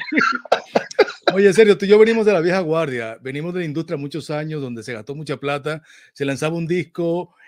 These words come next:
Speaker 2: era un fiestón increíble en, en Puerto Rico, Miami, mucho, mucho dinero. Hoy día, un cantante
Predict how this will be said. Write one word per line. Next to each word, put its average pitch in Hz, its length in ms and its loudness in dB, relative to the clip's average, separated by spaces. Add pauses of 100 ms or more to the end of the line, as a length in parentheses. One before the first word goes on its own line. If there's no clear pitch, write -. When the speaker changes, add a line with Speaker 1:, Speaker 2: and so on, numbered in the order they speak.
(100)
Speaker 2:
era 147 160 -4
un 165 140 -8
fiestón 160 460 -8
increíble 151 1080 -4
en, 117 140 -14
en 113 160 -16
Puerto 131 340 -8
Rico, 160 420 -4
Miami, 156 680 -4 (400)
mucho, 196 340 0
mucho 202 280 -2
dinero. 139 500 -4
Hoy 269 180 -2
día, 240 340 0 (380)
un 165 80 -8
cantante 185 600 -2